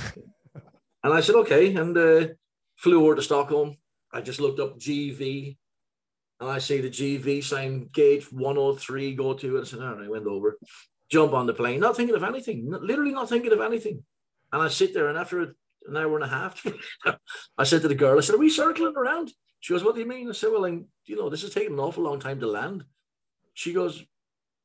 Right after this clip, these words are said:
Speaker 2: "Where do you think you are?" I said, "Well, I'm going to Gävle."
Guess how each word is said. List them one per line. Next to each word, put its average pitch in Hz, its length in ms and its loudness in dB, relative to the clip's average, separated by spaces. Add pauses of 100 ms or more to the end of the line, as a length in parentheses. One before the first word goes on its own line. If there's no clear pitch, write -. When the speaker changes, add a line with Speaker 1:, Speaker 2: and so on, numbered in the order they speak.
(220)
Speaker 2:
"Where 165 120 0
do 208 60 -2
you 220 60 -6
think 233 220 -8
you 143 120 4
are?" 208 300 -2
I 165 80 -8
said, 175 160 -2
"Well, 202 260 0
I'm 170 80 0
going 202 140 0
to 156 120 -6
Gävle." 226 360 -2